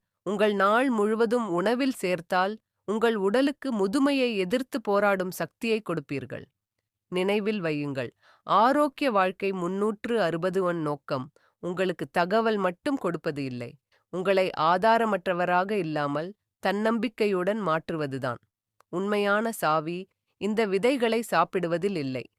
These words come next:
அவற்றை சரியான முறையில் சரியான நேரத்தில் சாப்பிடுவதில்தான். எழுபது வயதுக்கு பிறகும் இயற்கையாக வலுவாக மாறலாம் என்ற புதிய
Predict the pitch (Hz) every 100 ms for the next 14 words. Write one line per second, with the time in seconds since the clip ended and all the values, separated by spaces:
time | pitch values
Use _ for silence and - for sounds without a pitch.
0 | _ _ _ - 190 214 214 233 233 -
1 | 175 208 220 262 269 190 180 180 165 175
2 | - 156 180 202 240 233 180 170 170 -
3 | 202 - 160 160 170 147 143 135 127 123
4 | - _ _ _ _ 151 175 214 233 220
5 | 175 170 202 214 - 185 175 175 185 247
6 | - _ _ 165 202 - 220 196 185 202
7 | 240 190 185 208 220 220 226 170 170 170
8 | 180 190 165 160 - 170 208